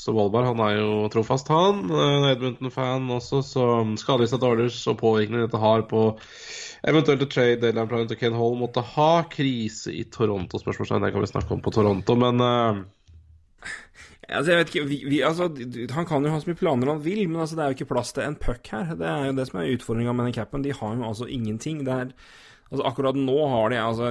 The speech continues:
Speaker 2: cap space på to hundre og trettifem tusen. Det er nå, men altså, på deadline så har de én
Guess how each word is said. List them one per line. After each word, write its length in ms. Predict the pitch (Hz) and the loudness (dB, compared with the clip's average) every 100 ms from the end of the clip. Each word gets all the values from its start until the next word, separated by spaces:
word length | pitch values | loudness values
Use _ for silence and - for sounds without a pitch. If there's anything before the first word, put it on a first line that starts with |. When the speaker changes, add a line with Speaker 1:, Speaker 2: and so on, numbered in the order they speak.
| 120 | -2
Speaker 2:
cap 160 | 110 | -4
space 400 | 92 - 101 113 | -6 -6 -6 -6
på 160 | - 120 - | -8 -10 -8
to 160 | 120 | -8
hundre 220 | 113 104 107 | -6 -4 -4
og 80 | |
trettifem 320 | 113 113 113 101 | -4 -6 -6 -6
tusen. 300 | 101 95 117 | -8 -6 -4
Det 60 | 117 | -4
er 20 | |
nå, 160 | 107 104 | -2 -2
men 160 | 107 107 | -2 -4
altså, 160 | 107 | -4
på 160 | 107 117 | -4 -4
deadline 480 | 107 98 104 113 123 | -4 -4 -2 -2 -2
så 160 | 117 | -2
har 80 | 110 | -2
de 80 | 120 - | -4 -6
én 340 | 98 101 110 | -8 -6 -4